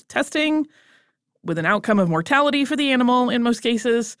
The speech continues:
Um, so if that is something that you would rather not hear about or rather not perhaps share with younger history buffs,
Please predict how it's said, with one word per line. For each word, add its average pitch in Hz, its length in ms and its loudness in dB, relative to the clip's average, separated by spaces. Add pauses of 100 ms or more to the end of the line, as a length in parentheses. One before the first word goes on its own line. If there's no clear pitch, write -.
(360)
Um, 214 480 2
so 262 200 2
if 247 100 -4
that 302 160 2
is 311 100 0
something 269 300 0
that 226 100 0
you 233 140 0
would 202 100 2
rather 220 260 2
not 196 200 0
hear 269 180 -2
about 302 380 0
or 190 200 2
rather 196 380 2
not 190 240 -2
perhaps 196 320 -2
share 190 320 0
with 175 180 -2
younger 214 300 0
history 302 400 2
buffs, 349 420 0